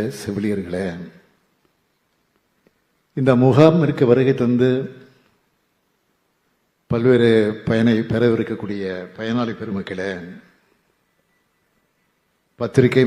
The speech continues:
மற்றும் ஊடகத்துறை சார்ந்த நண்பர்களே, எனது அருமை மருத்துவக் கல்லூரி மாணவர்களே, மாணவியர்களே, உங்கள் அனைவருக்கும்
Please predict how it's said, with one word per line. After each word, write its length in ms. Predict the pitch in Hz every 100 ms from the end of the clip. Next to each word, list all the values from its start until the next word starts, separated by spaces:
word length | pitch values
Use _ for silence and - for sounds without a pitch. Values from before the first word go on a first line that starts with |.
| 117
மற்றும் 260 | 117 107 104
ஊடகத்துறை 440 | 120 117 - 107
சார்ந்த 360 | 101 101 101 95
நண்பர்களே, 460 | 101 98 90 95 101 90 87 - - _ _ _ _ _ _ _ _ _ _ _ _ _ _ _ _ _ -
எனது 220 | 113 107
அருமை 280 | 113 120 113 104 113
மருத்துவக் 380 | 107 120 123 120
கல்லூரி 340 | 110 104 95 101 95 - -
மாணவர்களே, 540 | 107 110 101 90 - 90 98 101 - 107
மாணவியர்களே, 640 | 101 101 95 95 85 80 87 73 - - - - _ _ _ - - - - - - - - - - - - - - _ - - 120
உங்கள் 220 | 113 107
அனைவருக்கும் 480 | 107 110 107 117